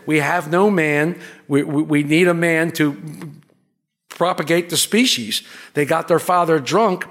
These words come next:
on consecutive days, and each of them laid with their father, and children were born. One of them became the Ammonites. The other one became the Moabites. But there is a Moabite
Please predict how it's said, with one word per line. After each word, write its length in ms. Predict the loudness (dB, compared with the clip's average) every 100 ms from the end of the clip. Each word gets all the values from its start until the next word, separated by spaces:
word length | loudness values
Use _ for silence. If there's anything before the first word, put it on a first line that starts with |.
| -4
on 160 | -2 0
consecutive 600 | -2 0 0 0 -2 0
days, 440 | 2 2 2 0
and 240 | -4 -6 -2
each 240 | -2 2 0
of 100 | 2
them 240 | 0 2
laid 320 | 2 2 2
with 160 | 0 2
their 140 | -2
father, 560 | 0 0 0 2 0 -2 -16 -20 _ -4
and 260 | -2 -2 -6 -14 _
children 420 | 2 2 4 2 2
were 100 | 0
born. 400 | 2 0 0 -6 -20 -20 -2
One 220 | 0 2
of 140 | 2
them 280 | 2 0 -2 -8 -12 -8
became 340 | -2 0 2
the 140 | 0 0
Ammonites. 720 | -2 0 0 0 -2 -4 -6 -20 -10
The 140 | -6
other 220 | -2 0 0
one 260 | 0 -2
became 380 | -4 -4 -4 -2
the 100 | -4
Moabites. 960 | -4 -4 -8 -8 -14 -6 -4 -4 -8 _ _ _ _ _ _ -2
But 420 | 0 0 -4 -16 -20 -20 -20 _ -2
there 160 | 4
is 160 | 4 4
a 60 |
Moabite 640 | 2 2 2 2 0 -2